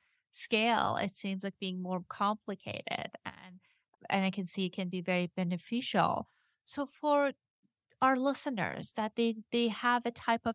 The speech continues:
fetish that they have shame about, or if they have death fetishes and they're just uncomfortable with that, what advice or resources would you recommend?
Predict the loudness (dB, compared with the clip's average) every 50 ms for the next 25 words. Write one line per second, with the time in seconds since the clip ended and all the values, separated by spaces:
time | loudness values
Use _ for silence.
0 | -2 _ -2 -2 0 -2 -2 -2 -2 -2 -2 -2 0 0 -2 -2 -4 -6 -4 -2
1 | -2 0 0 -2 -2 0 0 -2 0 -2 -4 -2 -2 -2 -2 -2 -2 -4 -6 -6
2 | -4 -2 0 0 0 0 0 0 0 0 0 -2 -4 -4 -4 -4 -4 -6 -4 -2
3 | -2 -2 -2 -4 -6 _ _ _ _ _ _ _ _ _ 0 2 2 2 -2 -2
4 | -4 -6 -4 -4 -2 -2 -2 0 -2 -4 -4 -4 -4 -4 -4 -4 -2 -2 -2 0
5 | 0 -2 0 0 0 -2 0 0 0 0 2 2 0 -2 -4 _ _ _ _ _
6 | _ _ -6 4 6 8 8 8 4 6 6 6 8 8 6 6 4 2 2 2
7 | 0 0 0 0 0 0 0 -2 -2 -4 -4 -4 -6 -4 -2 0 0 0 -2 -2
8 | -6 -6 -6 -8